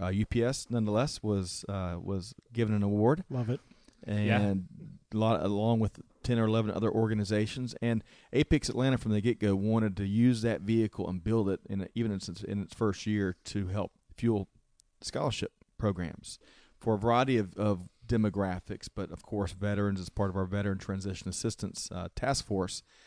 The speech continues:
Speaker 1: was top of the list. So what we've been able to do from the success of that event is, uh, fund two scholarships for an upcoming, uh, a,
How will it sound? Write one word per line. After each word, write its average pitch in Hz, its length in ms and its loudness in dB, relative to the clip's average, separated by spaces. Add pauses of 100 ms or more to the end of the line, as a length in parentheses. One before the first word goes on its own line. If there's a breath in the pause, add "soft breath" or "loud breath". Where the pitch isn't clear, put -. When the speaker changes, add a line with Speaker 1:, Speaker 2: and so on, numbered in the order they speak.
(420 soft breath)
Speaker 1:
was 101 280 0
top - 280 -2
of 95 60 -2
the 98 60 0
list. 104 420 -2
So 104 120 0
what 107 160 2
we've 113 160 -2
been 127 120 0
able 127 180 0
to 110 60 -2
do 117 480 6
from 110 420 0
the 101 100 -4
success - 440 -2
of 104 60 -6
that 107 140 2
event 123 380 0 (500 loud breath)
is, 107 400 2
uh, 98 400 0 (480)
fund 117 400 2
two 131 180 2
scholarships - 1120 -4
for 101 360 -4
an 104 120 -6
upcoming, 101 720 -4
uh, 92 260 -2 (180)
a, 90 320 -8